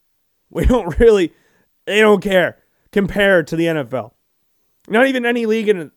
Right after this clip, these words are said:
American sports compares to the N F L. Not even close. So again, you can like, love,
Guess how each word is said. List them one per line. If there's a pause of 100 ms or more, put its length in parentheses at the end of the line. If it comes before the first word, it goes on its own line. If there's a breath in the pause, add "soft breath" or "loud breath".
American
sports (1040)
compares
to
the
N
F
L. (1200)
Not
even
close.
So
again, (400)
you
can
like, (460)
love,